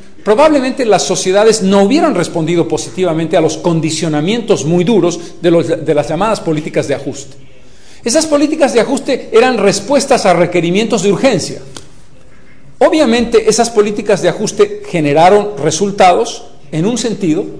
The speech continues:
estabilizaron la macroeconomía, positivos, y negativos en otro sentido, no distribuyeron adecuadamente la riqueza, concentraron la riqueza, la redistribuyeron mal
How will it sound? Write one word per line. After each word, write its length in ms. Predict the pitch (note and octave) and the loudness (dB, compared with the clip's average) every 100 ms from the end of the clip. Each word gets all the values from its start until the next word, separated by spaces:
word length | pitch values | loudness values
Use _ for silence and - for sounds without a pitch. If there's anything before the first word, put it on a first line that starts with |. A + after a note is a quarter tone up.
| - - - - - | -16 -20 -20 -20 -14
estabilizaron 600 | - E3+ D3 C3+ E3+ A#3 | -6 -2 0 0 0 2
la 80 | G3+ | 2
macroeconomía, 720 | F3 E3 E3+ G#3 A3+ A3 F#3+ C#4 - - | -2 -4 -2 -2 -2 -4 -6 -10 -14 -10
positivos, 600 | C#3 E3 E3+ C#3+ G3+ - - - - - | -8 -6 -6 -6 -8 -12 -18 -18 -8 -4
y 300 | A3+ A3 - - - | -4 -4 -12 -12 -10
negativos 640 | D#3 G3 A#3 G#3+ A#3+ A3+ - | -2 2 4 4 2 0 0
en 100 | F3 | -2
otro 220 | F#3+ G#3 | -2 -4
sentido, 560 | - A3+ F#3 E3+ G3+ - - - | -4 -4 -2 -2 -2 -6 -14 -8
no 480 | D#3 F3+ A3+ A3 D3 | 0 4 4 0 -2
distribuyeron 800 | F#3 F#3+ - G3 E3 E3+ B3+ C4 | 0 0 0 2 2 2 2 2
adecuadamente 600 | F3 D3+ E3+ E3+ E3 C#3 | 2 2 4 4 4 2
la 80 | D3+ | 2
riqueza, 520 | D3 F3+ F3 - G#3 - - - - - - - - - - | 0 -2 -2 -2 -4 -6 -16 -20 -20 -20 -20 -20 -20 -16 2
concentraron 880 | A3 F#3+ G3 F3+ G3 C4+ C4+ D#3+ | 4 4 2 0 2 2 2 0
la 100 | C3+ | 0
riqueza, 520 | C3+ D3+ G3 F#3 - A#3 - - | -2 -2 -2 -2 -4 -8 -10 -2
la 180 | E3+ E3+ | 2 4
redistribuyeron 960 | E3+ E3 E3+ - F3 E3 G#3 C4 G3+ | 4 2 -2 -4 -4 -2 -2 -2 -2
mal 360 | E3+ D#3+ G3 | 0 0 0